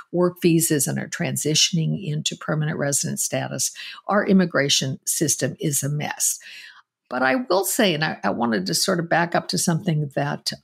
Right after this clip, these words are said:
Bill Galston and, uh, Damon talked about, and that is the political issue of inflation. You know, it's, it's absolutely true that, uh, President Biden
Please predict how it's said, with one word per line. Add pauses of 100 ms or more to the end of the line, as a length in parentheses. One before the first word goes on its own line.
(260)
Bill
Galston
and, (160)
uh,
Damon
talked (140)
about,
and
that
is (420)
the
political
issue (100)
of
inflation. (600)
You
know,
it's,
it's
absolutely
true (120)
that, (180)
uh,
President
Biden